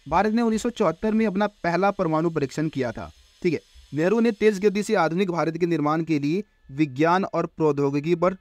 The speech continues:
बहुत ज़्यादा जोर दिया था। वो चाहते थे कि भाई विज्ञान और प्रौद्योगिकी के क्षेत्र में हम क्या करें, उन्नति प्रगति करें। नेहरू की औद्योगिकरण की नीति का एक महत्वपूर्ण घटक परमाणु कार्यक्रम भी था।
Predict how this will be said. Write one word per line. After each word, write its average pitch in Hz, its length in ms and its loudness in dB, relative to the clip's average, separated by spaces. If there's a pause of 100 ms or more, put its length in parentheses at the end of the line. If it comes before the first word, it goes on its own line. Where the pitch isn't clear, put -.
(100)
बहुत 143 260 -2
ज़्यादा 143 260 0
जोर 131 260 0
दिया 120 220 -2
था। 123 140 -2
वो 127 140 -2
चाहते 143 280 -2
थे 151 140 -4
कि 165 100 -2
भाई 170 120 0
विज्ञान 147 420 -2
और 160 80 -4
प्रौद्योगिकी 143 560 -2
के 160 100 0
क्षेत्र 135 260 -2
में 170 120 2
हम 170 140 2
क्या 147 160 0
करें, 147 220 -2
उन्नति 131 360 -2
प्रगति 139 340 -4
करें। 104 200 -8 (460)
नेहरू 160 260 2
की 214 120 0
औद्योगिकरण 175 600 2
की 180 140 -2
नीति 165 420 0 (140)
का 175 140 -2
एक 160 160 0
महत्वपूर्ण 151 380 0
घटक 139 340 -2
परमाणु 135 340 0
कार्यक्रम 120 460 -2
भी 120 100 -2
था। - 180 -12